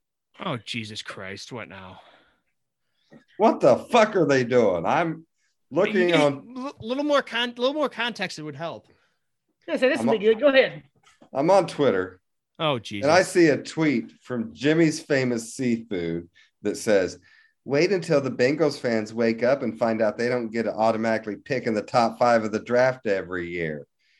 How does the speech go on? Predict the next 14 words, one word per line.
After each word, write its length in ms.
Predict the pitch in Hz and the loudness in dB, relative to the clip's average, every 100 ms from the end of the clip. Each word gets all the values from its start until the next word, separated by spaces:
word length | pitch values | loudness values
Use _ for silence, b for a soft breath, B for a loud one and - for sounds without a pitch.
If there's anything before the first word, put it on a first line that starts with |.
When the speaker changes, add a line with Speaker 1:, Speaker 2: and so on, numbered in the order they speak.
| _ _ - | _ _ 4
Speaker 2:
Hey, 160 | 202 196 | 6 6
Jimmy's 400 | 170 208 196 - | 6 6 6 4
Famous 400 | 185 180 165 165 | 4 6 2 2
Seafood, 480 | 180 165 160 120 - | 2 4 2 0 -2
stick 380 | - 285 - | -2 0 4
to 80 | 196 | 2
fucking 420 | - 254 220 190 | 2 2 4 2
seafood. 720 | 165 208 196 165 143 110 90 - _ _ _ _ _ _ - | 0 0 0 -2 -4 -4 -8 -18 _ _ _ _ _ _ -4
We 140 | 160 | 2
don't 180 | 185 185 | 4 4
need 220 | 185 180 | 0 2
your 120 | 160 | 0
Bengals 640 | 131 117 165 160 131 117 - | 0 4 6 4 -4 -8 -6
takes. 600 | 143 117 104 - - | -2 0 -2 -8 -20